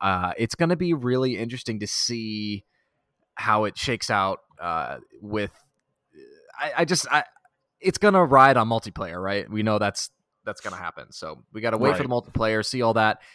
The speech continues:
Speaker 1: It's a little concerning we haven't seen anything from it yet, though, in my opinion.
Speaker 2: Yeah,
Speaker 1: But
Speaker 2: that's, the Xbox, uh, press event will be, or their showcase will be our first news topic. But, um, you know, sticking with opinions and everything, what have you been up to?
Speaker 1: Well, I've been, uh,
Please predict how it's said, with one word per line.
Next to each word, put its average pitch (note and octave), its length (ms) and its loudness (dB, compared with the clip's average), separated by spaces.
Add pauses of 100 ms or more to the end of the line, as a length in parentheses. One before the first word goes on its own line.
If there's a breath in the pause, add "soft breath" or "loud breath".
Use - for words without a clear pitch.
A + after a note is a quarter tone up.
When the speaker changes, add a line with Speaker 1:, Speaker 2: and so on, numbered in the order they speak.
Speaker 1:
It's D3 120 -4
a F#3+ 60 2
little G#3+ 180 4
concerning G3 480 0
we A2 120 0
haven't G#2+ 200 -2
seen G#2+ 240 -6
anything F#2 380 -10
from D2+ 200 -10
it A#1 120 -14
yet, C#2+ 220 -8 (120)
though, C2 240 -10
in - 60 -16
my D#2+ 140 -6
opinion. - 300 -8
Speaker 2:
Yeah, G#2 120 4
Speaker 1:
But - 140 -2
Speaker 2:
that's, - 240 -10 (640 loud breath)
the A2 120 4
Xbox, C3 600 2
uh, G#2 180 2
press A#2 340 2
event G2+ 340 -2
will F2+ 160 -4
be, F#2 340 -6
or F2+ 140 -4
their F2 180 -6
showcase F#2+ 600 0
will F#2 80 -6
be F#2 140 -2
our F2 100 0
first G2 340 -2
news G2 260 -2
topic. F#2 420 -4
But, F#2+ 160 -2
um, F2+ 340 -6 (100)
you G#2+ 100 -4
know, F#2 220 -4
sticking G#2 360 -6
with G2+ 160 -4
opinions B2+ 380 0
and F#2+ 80 -6
everything, F2+ 320 -4
what G#2+ 100 0
have A2+ 60 0
you G#2+ 80 -2
been A2 100 0
up A2+ 120 -2
to? - 180 -8 (880 soft breath)
Speaker 1:
Well, D#3+ 360 8
I've D#3+ 360 0
been, E3+ 420 2
uh, D#3+ 480 0